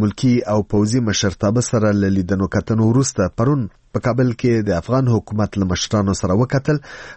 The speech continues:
خبریالانو ته وویل، په افغانستان کې به د امریکایي سرتیرو شمیر له اوس څخه چې د اټکل له مخې دولس زره سرتیري دي، اته زره شپږ سوو ته راکم شي. اجمل اند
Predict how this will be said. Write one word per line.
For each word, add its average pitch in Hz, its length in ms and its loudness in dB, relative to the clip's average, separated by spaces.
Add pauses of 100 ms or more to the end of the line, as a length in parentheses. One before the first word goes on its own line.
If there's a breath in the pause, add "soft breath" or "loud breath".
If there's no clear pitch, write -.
خبریالانو 135 580 2
ته 127 100 2
وویل، 139 300 2
په 120 200 -4
افغانستان 113 440 -4
کې 123 160 -2
به 107 80 0
د 98 120 2
امریکایي 95 420 0
سرتیرو 92 500 0
شمیر 139 240 2 (380 loud breath)
له 113 120 4
اوس 139 400 0
څخه 110 200 0 (120)
چې 107 120 2 (840)
د 104 160 2 (160)
اټکل 107 380 -2
له 101 60 2 (100)
مخې 110 300 0 (320)
دولس 127 280 2
زره 92 180 -2 (100)
سرتیري 131 520 0
دي، 127 80 2 (400 loud breath)
اته 101 300 -2
زره 95 220 0
شپږ - 320 -4
سوو 90 200 -2
ته 101 140 -2
راکم 101 340 -2
شي. 104 120 0 (500 soft breath)
اجمل 117 340 0 (160)
اند 131 200 0